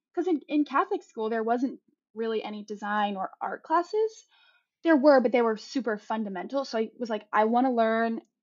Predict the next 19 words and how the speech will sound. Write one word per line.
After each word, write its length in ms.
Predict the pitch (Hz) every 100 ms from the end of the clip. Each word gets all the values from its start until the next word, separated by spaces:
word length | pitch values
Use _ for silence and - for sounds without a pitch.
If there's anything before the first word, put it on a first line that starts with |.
| -
the 100 | 247
Adobe 300 | 226 202 185 -
suite. 340 | - - - _ _ -
I 100 | 226
wanna 240 | 233 233 233
learn 320 | 220 214 214
how 140 | 220 208
to 60 |
take 200 | 220 208
photos. 340 | 202 - - -
I 120 | 226
wanna 220 | 214 220 220
learn 280 | 214 214 - _ _
how 180 | - 220
to 180 | 220 240
edit 340 | 247 233 - _ 220
videos." 480 | 254 180 117 -
Like, 280 | 247 226 - _ _ _ _ _ _ -
and 300 | 247 247 233